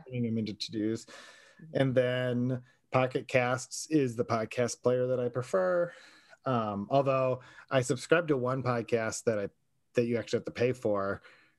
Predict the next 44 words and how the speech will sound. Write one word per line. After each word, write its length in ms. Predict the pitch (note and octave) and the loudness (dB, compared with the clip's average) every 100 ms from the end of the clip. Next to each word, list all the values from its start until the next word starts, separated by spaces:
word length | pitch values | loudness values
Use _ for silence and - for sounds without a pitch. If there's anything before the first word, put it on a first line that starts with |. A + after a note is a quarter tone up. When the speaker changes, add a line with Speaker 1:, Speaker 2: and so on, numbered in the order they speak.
| _ _ _ - | _ _ _ -2
Speaker 1:
And 220 | A#2 G#2+ - | 0 -2 -6
so 160 | - A#2 | -4 -2
I 100 | G#2+ | 0
actually 260 | G#2+ - | -2 -4
have 100 | G#2 | -8
to 80 | - | -4
use 220 | G2+ G2 | -2 -2
the 260 | E2 G2+ F#2+ | -4 -6 -6
Apple 260 | G#2+ G#2 G2 | -6 -6 -4
Podcast 560 | G2 F3 - F2+ E2+ - | -4 -4 -4 -6 -6 -8
app 260 | G#2+ F2 - | -8 -8 -10
for 140 | - | -8
that 240 | F#2 E2+ - - - - - - - _ | -6 -6 -8 -16 -18 -18 -20 -20 -20 _
one. 160 | - D3+ | 0 2
Speaker 2:
Ah. 320 | C#3 - C#3+ - _ - - - | 2 -2 -8 -14 _ -20 -18 -4
Speaker 1:
Um, 420 | A#2 G2+ F#2 F#2 - - - | -2 -2 -4 -6 -8 -12 0
Speaker 2:
I've 160 | A#3 - | 0 2
started 300 | C#4 D4+ C4+ | 0 0 0
using 380 | A3+ A3 F#3+ | 0 0 0
mostly 300 | D#3 D#3+ F#3 | -2 0 0
the 140 | D#3+ - | 0 2
Apple 320 | D3+ - E3 - | 0 0 -2 2
Podcast, 520 | E3+ D#3+ F3 D#3+ - | 0 2 0 0 -2
but 140 | - F3 | -2 0
there 120 | F#3+ | 0
was, 120 | E3+ | 0
I 100 | - D#3+ | 0 0
used 200 | D3+ - | 0 -8
Stitcher 600 | - - D#3+ - C#3 B2+ | -8 2 2 2 -2 0
a 80 | A2+ | 2
lot 260 | C#3+ B2 - - | 2 0 -4 -8
in 120 | - | -6
the 60 | C#3 C3 | -4 0
Speaker 1:
Okay. 40 | |
Speaker 2:
past. 320 | A#2+ A#2+ B2+ - _ | 2 2 -2 -10 _
Um, 260 | C#3+ C3 A1+ - | -4 -4 -4 -6
Stitcher's 460 | - F#3 E3 C3+ | 0 2 2 2
a, 100 | C#3 C3 - | 0 0 -2
a 80 | |
great 260 | C#3+ C3+ A#2+ - - | 2 2 0 -4 -6
podcast 300 | - - - - | -6 -2 -4 -4
player, 320 | - A#2 A2 B2 | -2 0 0 0
but 140 | A2 | 0
there's 240 | C3 C3 | 2 0